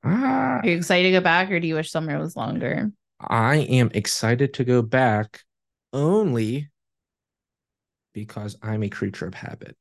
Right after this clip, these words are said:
Speaker 1: and I like having my routine.
Speaker 2: Agreed. This week was good for me. Like,
Speaker 1: Yeah.
Speaker 2: being back at work and, like, on a routine,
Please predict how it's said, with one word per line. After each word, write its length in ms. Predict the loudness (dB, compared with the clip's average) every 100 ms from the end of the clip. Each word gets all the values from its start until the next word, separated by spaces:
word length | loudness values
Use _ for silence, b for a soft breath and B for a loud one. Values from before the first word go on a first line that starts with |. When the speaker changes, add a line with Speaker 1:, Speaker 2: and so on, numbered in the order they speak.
| -8
Speaker 1:
and 100 | -6
I 80 | -4
like 320 | -4 -2 -4
having 340 | -4 -6 -6 -10
my 80 |
routine. 320 | -12 -10 -4 -2
Speaker 2:
Agreed. 400 | 0 -2 -4 -4
This 160 | -2 0
week 140 | 0
was 140 | -2 -4
good 220 | -6 -6
for 100 | -4
me. 220 | -2 0
Like, 160 | 0 0
Speaker 1:
Yeah. 80 | 2
Speaker 2:
being 220 | 2 2
back 340 | 2 2 0 -2
at 220 | -4 -4 -2
work 320 | -4 -2 -4
and, 140 | -4 -4
like, 140 | -2
on 180 | -2 -2
a 100 | -2
routine, 600 | -2 -4 -4 -2 -2 -2